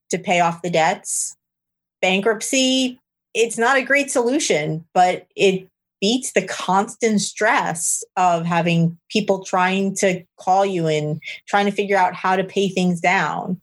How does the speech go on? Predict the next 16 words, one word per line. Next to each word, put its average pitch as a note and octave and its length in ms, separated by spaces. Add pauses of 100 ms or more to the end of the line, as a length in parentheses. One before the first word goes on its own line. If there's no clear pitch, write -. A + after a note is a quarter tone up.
(500)
Yes, F#3+ 540
you F#3+ 720
are E3 160
gonna F3+ 240
lose G3+ 640 (140)
some F3 200
of F3+ 80
the G3+ 60
stuff G3 320
you G#3+ 100
have. F#3+ 400 (260)
It's E3+ 200
gonna G3 180
happen. D#3+ 400
They're D#3+ 100
gonna D#3+ 280